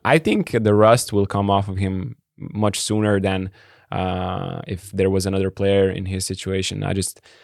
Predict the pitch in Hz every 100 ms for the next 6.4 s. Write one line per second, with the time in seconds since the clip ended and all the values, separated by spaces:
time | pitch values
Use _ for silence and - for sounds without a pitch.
0 | _ - 110 117 - 123 120 - 104 98
1 | - 107 107 107 - 110 104 - 120 127
2 | 120 110 98 107 117 117 107 - 104 101
3 | 101 101 101 104 95 98 95 - 98 101
4 | 95 95 95 98 98 95 110 123 117 92
5 | - 92 95 95 98 95 98 98 98 95
6 | 98 92 -